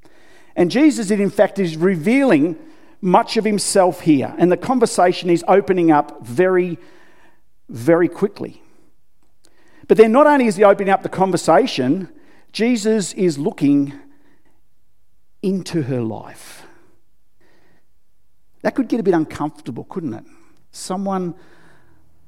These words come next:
looking right, I'm not trying to look at anybody in particular, it looks awkward, looking right into their life. You've got, you've got nowhere to hide.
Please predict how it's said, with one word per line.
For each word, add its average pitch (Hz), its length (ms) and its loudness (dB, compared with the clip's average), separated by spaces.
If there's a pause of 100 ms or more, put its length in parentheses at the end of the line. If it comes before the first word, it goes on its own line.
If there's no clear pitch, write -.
(300)
looking 117 320 -8
right, 139 320 -2 (240)
I'm 139 80 -2
not - 160 -2
trying 160 180 -2
to 147 40 0
look - 160 -6
at 135 80 -2
anybody 123 320 -2
in 113 80 -6
particular, - 460 -6
it 104 80 -16
looks - 200 -2
awkward, 147 320 0 (1040)
looking 170 440 0
right 143 400 -2
into 143 640 0
their 131 260 0
life. 110 560 -10 (840)
You've 156 200 2
got, 156 240 2 (400)
you've 202 180 0
got 202 180 4
nowhere 185 680 4
to 170 80 6
hide. 135 600 -2